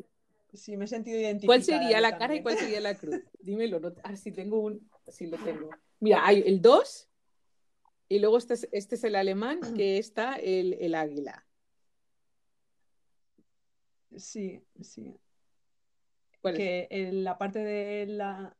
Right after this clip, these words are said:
Speaker 1: del águila alemana, ¿no?
Speaker 2: Es
Speaker 1: Sería
Speaker 2: una putada, ¿cómo se
Speaker 1: <laughs> la
Speaker 2: sabe
Speaker 1: cara.
Speaker 2: ahora cuál es la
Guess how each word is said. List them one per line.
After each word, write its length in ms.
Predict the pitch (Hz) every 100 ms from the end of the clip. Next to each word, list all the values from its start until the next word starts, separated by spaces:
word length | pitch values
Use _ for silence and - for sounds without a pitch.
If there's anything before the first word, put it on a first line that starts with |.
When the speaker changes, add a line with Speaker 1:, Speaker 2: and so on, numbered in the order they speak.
| _
Speaker 1:
del 440 | - 208 196 190
águila 320 | 196 208 208 196
alemana, 500 | 196 202 214 247 269
¿no? 140 | 240
Speaker 2:
Es 60 | -
Speaker 1:
Sería 240 | 208 196
Speaker 2:
una 160 | 220 262
putada, 380 | 381 180 254 453 349
¿cómo 200 | 196 254
se 80 | 453
Speaker 1:
<laughs> 60 | 320
la 120 | 240
Speaker 2:
sabe 140 | 330 539
Speaker 1:
cara. 100 | 285
Speaker 2:
ahora 200 | 208 202
cuál 140 | 214
es 140 | 220
la 200 | 214 208